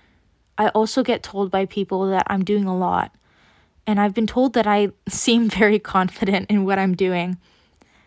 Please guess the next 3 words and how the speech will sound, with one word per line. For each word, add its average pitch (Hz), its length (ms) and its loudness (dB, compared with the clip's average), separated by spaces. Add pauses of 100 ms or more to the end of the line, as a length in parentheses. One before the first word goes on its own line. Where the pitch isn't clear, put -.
(400)
And 202 360 0 (840)
even 262 380 2
if - 420 -2